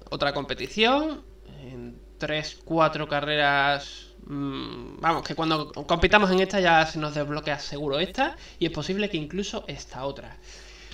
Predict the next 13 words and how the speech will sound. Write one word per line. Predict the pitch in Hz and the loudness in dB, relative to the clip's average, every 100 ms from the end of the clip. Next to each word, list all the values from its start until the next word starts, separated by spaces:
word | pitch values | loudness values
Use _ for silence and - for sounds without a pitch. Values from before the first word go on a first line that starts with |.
| - | -8
Bueno, | 156 123 | -6 -4
vamos | 135 185 202 | -2 0 2
a | 202 | 2
ver | 196 196 190 | 4 2 -2
un | 175 175 170 | -4 -2 -2
momento | 165 160 175 175 170 | -2 0 0 -2 -2
lo | 156 | 0
de | 147 | -2
los | 143 | -4
equipos, | 143 208 202 170 156 | -4 -4 -2 -2 -2
a | |
ver | 131 | -4
si | 139 147 147 147 139 139 | -4 -4 -4 -4 -4 -8